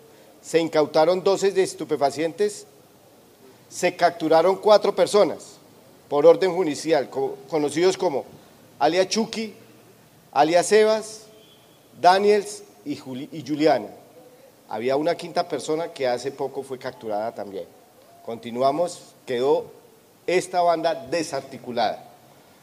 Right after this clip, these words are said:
De resaltar lo que les explicaba anteriormente, se estaba formando principalmente un punto o lo que nosotros conocemos como ollas en nuestro sector rural,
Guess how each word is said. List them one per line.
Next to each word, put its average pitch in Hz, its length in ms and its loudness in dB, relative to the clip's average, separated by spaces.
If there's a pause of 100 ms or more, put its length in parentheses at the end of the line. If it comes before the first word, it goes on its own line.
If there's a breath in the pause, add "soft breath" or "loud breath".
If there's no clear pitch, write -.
(300 soft breath)
De 160 100 4
resaltar 170 680 2 (560)
lo 147 160 -2
que 151 140 -4
les 143 160 -2
explicaba 165 680 0 (540 loud breath)
anteriormente, 180 880 0 (920)
se - 220 -2
estaba 202 420 4
formando 180 680 0 (560)
principalmente 190 880 0 (1400)
un 151 160 -10 (220)
punto 202 480 -2
o 151 160 -4
lo 147 120 -2
que 147 100 -8
nosotros 135 380 -8
conocemos 139 500 -8
como 127 280 -10 (120)
ollas 139 360 0
en 123 80 -12
nuestro 113 240 -12
sector 107 340 -12
rural, 120 240 -6